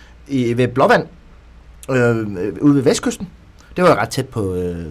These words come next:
på, øh, Ribe. Og så, øhm, men han nåede ikke at gøre den færdig, fordi han tabte krigen, før den blev færdig,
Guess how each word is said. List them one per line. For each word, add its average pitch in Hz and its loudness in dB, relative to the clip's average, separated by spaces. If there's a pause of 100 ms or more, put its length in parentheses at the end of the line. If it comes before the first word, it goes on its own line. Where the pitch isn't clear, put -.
(140)
på, 92 -6
øh, 82 -8
Ribe. 98 -8 (440)
Og 156 -2
så, 220 4
øhm, 127 2 (560)
men 147 2
han 165 6
nåede 190 8
ikke 226 4
at 220 0
gøre 151 4
den 135 0
færdig, 175 4
fordi 147 0
han 139 4
tabte 175 0
krigen, 185 4
før 147 0
den 139 0
blev 117 -4
færdig, 120 2